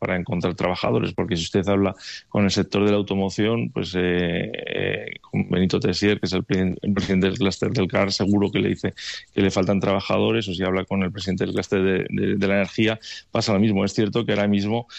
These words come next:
eh, debido a, a la aceleración de la tecnología, debido a los cambios que, que, que estamos, eh, sufriendo en todas las, eh, compañías y en todas las herramientas y tecnologías que utilizamos,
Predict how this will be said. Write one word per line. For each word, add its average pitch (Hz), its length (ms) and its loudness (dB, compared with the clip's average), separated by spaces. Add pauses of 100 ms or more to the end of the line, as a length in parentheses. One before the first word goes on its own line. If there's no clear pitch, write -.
(140)
eh, 110 440 0
debido 107 680 0
a, 95 320 -2
a - 160 -6
la 101 80 -4
aceleración 95 460 -2
de 110 60 2
la 104 100 0
tecnología, 95 500 0
debido 101 340 2
a 101 60 0
los 98 160 -2
cambios 107 500 0 (300)
que, 101 400 2
que, 95 400 0
que 110 80 -2
estamos, 107 540 0
eh, 104 180 -2
sufriendo 104 480 0
en 92 80 2
todas 101 260 0
las, 95 460 -2
eh, 95 400 -2
compañías 104 560 2
y 95 60 2
en 90 60 -2
todas 101 180 0
las 92 120 -4
herramientas 95 460 0
y 82 60 -6
tecnologías 95 560 0
que - 80 -4
utilizamos, 101 500 0